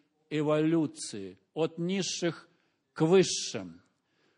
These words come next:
И человек не продукт, не творение Божие,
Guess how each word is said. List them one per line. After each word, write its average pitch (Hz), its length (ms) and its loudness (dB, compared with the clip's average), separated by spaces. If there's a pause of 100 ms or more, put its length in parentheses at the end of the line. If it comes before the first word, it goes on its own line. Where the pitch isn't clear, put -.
(260)
И 170 120 -2
человек 226 600 6
не 247 380 6
продукт, 175 1040 2
не 175 240 0
творение 160 640 2
Божие, 104 640 -4